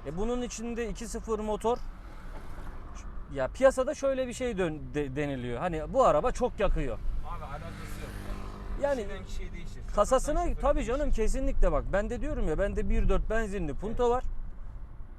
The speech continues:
Speaker 2: Ben beş nokta dokuz, beş nokta sekiz, altı litre yakıt yakıyorum o arabayla. Ben, hani bunu görenler çoğu kişi diyor yani, "Ya," diyor, "dokuz litre yakıt yakman lazım senin bu arabada." diyorlar ama öyle bir şey yok.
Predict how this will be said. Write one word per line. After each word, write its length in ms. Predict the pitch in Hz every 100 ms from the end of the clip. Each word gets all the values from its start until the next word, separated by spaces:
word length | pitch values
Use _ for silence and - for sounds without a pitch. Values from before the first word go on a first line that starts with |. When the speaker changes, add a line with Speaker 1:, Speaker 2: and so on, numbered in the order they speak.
| -
Speaker 2:
Ben 240 | 220 254
beş 200 | 226 247
nokta 360 | 240 208 - 147
dokuz, 300 | 151 160 170
beş 200 | 214 220
nokta 280 | 226 214 226
sekiz, 320 | 240 220 -
altı 400 | 185 196 208 262
litre 260 | 226 - 240
yakıt 320 | 220 226 196
yakıyorum 420 | 185 165 151 143
o 40 |
arabayla. 480 | 175 190 208 254 226
Ben, 120 | 180
hani 240 | 190 196 202
bunu 180 | 202 214
görenler 460 | 214 220 220 220
çoğu 240 | - 214 214
kişi 280 | 190 208
diyor 180 | 196 240
yani, 300 | 208 156 139
"Ya," 320 | 123 131 160
diyor, 200 | 156 170 - - - - 147
"dokuz 320 | 165 175 220
litre 500 | 208 - 202 214 214 - -
yakıt 340 | 170 165 214
yakman 360 | 220 214 214 220
lazım 280 | 208 180 160
senin 280 | 165 151 147
bu 80 |
arabada." 400 | 143 127 131 123
diyorlar 260 | 123 131 180
ama 240 | 240 220 226 - - - - -
öyle 260 | 247 247
bir 40 | 247
şey 160 | 269
yok. 140 | 254